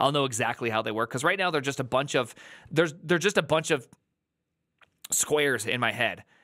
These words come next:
And so it'd be very, very, very nice to have, like, it not as squares, but as actual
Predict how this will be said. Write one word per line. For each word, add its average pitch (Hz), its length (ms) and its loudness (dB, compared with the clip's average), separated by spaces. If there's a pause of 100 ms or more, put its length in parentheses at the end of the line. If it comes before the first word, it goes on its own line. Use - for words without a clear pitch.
(160)
And 123 160 0
so 131 140 2
it'd 131 120 2
be 131 140 2
very, 139 460 2
very, 123 420 0
very 113 340 0
nice 101 240 -2
to 95 80 -12
have, 92 400 -2 (360)
like, 117 180 2
it 110 220 -8
not 127 320 0
as 117 160 -4
squares, 101 440 -2
but 117 160 -2
as 101 320 0
actual 101 460 -4